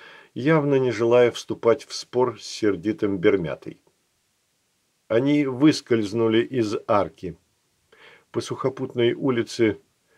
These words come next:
взламывая льды асфальта, пробивался дом «Титаник» с иллюминаторами окон –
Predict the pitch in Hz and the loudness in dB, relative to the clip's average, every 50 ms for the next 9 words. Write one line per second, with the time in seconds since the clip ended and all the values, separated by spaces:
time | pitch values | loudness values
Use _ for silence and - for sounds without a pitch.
0 | _ _ _ _ _ 87 85 82 101 120 135 147 147 131 131 127 123 123 123 120 | _ _ _ _ _ -14 -10 -6 -4 4 6 8 8 8 6 4 6 8 8 8
1 | 120 120 117 113 110 104 95 92 131 135 135 - 139 117 - - - - - 139 | 8 6 6 4 0 -2 0 0 0 0 0 0 -2 -2 -2 -4 -8 4 6 6
2 | 135 127 110 _ - 127 113 - - 117 117 107 113 113 113 127 139 127 117 - | 6 6 4 _ 2 2 2 2 2 2 2 4 4 4 6 6 6 6 4 2
3 | - 120 117 107 90 82 85 117 127 127 120 107 - - - 120 120 - _ - | 2 2 2 2 0 -2 2 4 4 4 2 0 -4 -2 -2 -2 -2 0 _ 6
4 | 120 113 101 92 92 92 90 - - - _ _ _ _ _ _ _ _ - - | 6 6 6 2 -2 -4 -4 -6 -20 -20 _ _ _ _ _ _ _ _ -20 -8
5 | - 117 104 101 101 104 101 98 101 98 101 107 110 107 - - 104 101 101 98 | -2 0 0 2 2 2 2 2 2 0 4 4 4 4 4 0 0 0 0 0
6 | 101 98 98 _ - 143 143 135 - 135 123 117 104 85 | 0 -4 -4 _ 0 0 0 2 2 0 0 0 -2 -8